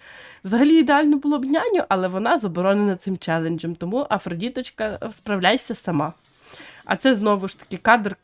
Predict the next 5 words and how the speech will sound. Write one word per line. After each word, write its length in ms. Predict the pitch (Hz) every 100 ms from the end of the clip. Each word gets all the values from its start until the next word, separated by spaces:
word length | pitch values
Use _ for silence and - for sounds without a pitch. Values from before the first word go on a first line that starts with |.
| -
що 180 | -
всі 260 | 180 - 233
заснули, 760 | 185 - - 233 330 320 302 247
дуже 400 | 190 233 220 214
рідкий. 560 | 190 - 269 320 370